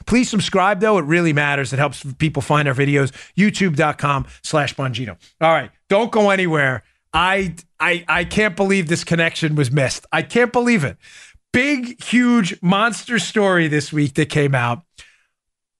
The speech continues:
about the M-, Malaysian airliner that was taken down over Ukraine by a Buk missile. And the connections, and nobody made the connection from one of the guys who organized the transfer of this weapons technology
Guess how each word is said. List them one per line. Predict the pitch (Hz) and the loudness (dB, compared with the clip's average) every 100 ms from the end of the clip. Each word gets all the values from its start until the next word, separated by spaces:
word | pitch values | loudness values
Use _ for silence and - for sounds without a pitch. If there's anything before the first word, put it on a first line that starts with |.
| _ _ _ _ - | _ _ _ _ -4
about | 165 208 208 208 | 0 0 0 -2
the | |
M-, | 185 175 - - | -2 -4 -6 -4
Malaysian | 175 190 247 277 240 240 220 | -2 2 2 2 0 0 2
airliner | 208 226 175 131 107 95 90 _ _ _ | 2 2 0 0 -2 -6 -10 _ _ _
that | 180 175 | -2 0
was | 165 | -2
taken | - 214 220 233 | -2 -2 0 0
down | 185 190 190 185 | 2 2 2 0
over | 156 147 | 0 0
Ukraine | 139 175 196 - 120 110 | 2 0 0 0 -2 -2
by | 127 | -4
a | 123 | -6
Buk | 110 180 175 | -2 -2 0
missile. | 156 151 - 82 - _ _ _ _ _ _ _ _ _ _ _ _ _ _ | 0 0 -2 -10 -16 _ _ _ _ _ _ _ _ _ _ _ _ _ _
And | 220 233 | -2 0
the | 240 | 0
connections, | - 247 277 302 269 196 - | 0 2 2 2 -2 -2 0
and | 233 247 | 0 4
nobody | 302 330 330 311 | 2 4 2 4
made | 311 302 | 4 2
the | 311 | 0
connection | - 311 320 - 233 214 | 0 0 0 0 0 0
from | - - 277 277 | -6 -2 0 2
one | 302 | 2
of | 311 | 2
the | 302 | 0
guys | 269 269 277 | 2 2 0
who | 226 | -4
organized | 277 285 330 302 269 233 214 214 | 0 2 2 2 2 4 2 2
the | 285 | -2
transfer | - 285 320 311 262 | 0 2 2 0 -2
of | 247 | 0
this | 214 | 2
weapons | 277 302 285 - | 0 2 -2 0
technology | 233 214 208 196 190 190 208 202 | -2 0 2 4 2 2 0 -2